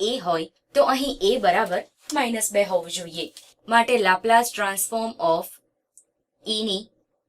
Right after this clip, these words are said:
માઇનસ બે ટી ઘાત ઓછા સાત. હવે આ કોનું લાપ્લાસ ટ્રાન્સફોર્મ છે? અહીં એ બરાબર માઇનસ ત્રણ થશે. માટે લાપ્લાસ ટ્રાન્સફોર્મ of ઈની માઇનસ ત્રણ ટી ઘાત.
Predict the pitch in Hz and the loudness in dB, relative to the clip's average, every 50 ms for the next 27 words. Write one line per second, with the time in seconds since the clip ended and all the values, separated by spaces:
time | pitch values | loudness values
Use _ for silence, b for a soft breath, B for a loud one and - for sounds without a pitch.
0 | _ _ - 185 190 196 202 214 220 226 240 254 254 - - - - _ _ _ | _ _ -10 -6 -4 -2 -2 -2 -2 -2 -2 -2 -2 -2 -4 -4 -8 _ _ _
1 | _ 170 175 202 208 220 240 240 - - 233 233 240 214 - 196 180 170 170 170 | _ -6 -2 0 2 2 2 0 0 -4 -4 -4 -4 -6 -6 -6 -4 -4 -4 -6
2 | - _ _ _ _ _ _ _ _ - 214 220 214 - 214 233 233 233 - 190 | -8 _ _ _ _ _ _ _ _ 0 2 2 2 2 0 0 0 0 2 2
3 | 170 165 170 - - _ - 269 285 277 294 - - 240 254 254 - 196 170 170 | 2 0 0 -2 -6 _ -2 0 2 4 4 4 4 2 0 0 -2 -2 -2 -2
4 | 175 196 208 214 208 202 202 196 202 202 202 - - 202 196 190 190 - - 196 | -2 -2 -2 0 0 0 0 -2 -2 -2 -2 -2 -4 -4 -6 -6 -6 -8 -6 -6
5 | 196 190 196 202 - 202 196 190 190 190 - _ _ _ _ - 254 262 269 277 | -6 -6 -6 -6 -6 -4 -4 -4 -4 -6 -10 _ _ _ _ -6 -4 -4 -4 -4
6 | - - 190 226 247 226 202 180 170 170 165 185 - 320 - _ _ _ 330 311 | -4 -2 0 0 0 2 2 2 2 2 2 2 0 -2 -2 _ _ _ -2 -2
7 | 262 240 233 220 - - 202 202 196 190 185 196 185 175 - 156 - - _ _ | -2 0 -2 -4 -6 -6 -4 -6 -6 -4 -4 -4 -4 -4 -4 -6 -8 -12 _ _
8 | _ _ _ _ _ _ _ _ _ _ _ - 254 254 254 269 262 240 190 180 | _ _ _ _ _ _ _ _ _ _ _ -4 -4 -2 0 2 2 2 4 2
9 | 175 175 - 208 226 233 240 240 - - 196 185 185 185 - - 214 226 220 220 | 0 0 0 0 2 2 2 0 -2 -4 -4 -4 -2 -4 -4 -6 -6 -6 -8 -8
10 | 220 - 175 165 156 160 - - - - _ _ _ _ _ _ _ _ _ - | -6 -2 0 0 0 0 -2 -6 -12 -20 _ _ _ _ _ _ _ _ _ -10
11 | 196 190 190 208 202 190 233 - _ _ _ _ _ _ _ _ - 175 175 170 | -8 -8 -6 -6 -6 -8 -10 -12 _ _ _ _ _ _ _ _ -8 -4 -2 -2
12 | 170 170 170 220 311 - - - - _ _ _ _ _ - 269 277 240 233 226 | -2 -2 -2 -4 -4 -6 -6 -8 -12 _ _ _ _ _ -6 -2 -2 -2 -2 -2
13 | - 220 196 190 - 196 185 170 156 | -4 -4 -6 -4 -6 -6 -6 -6 -8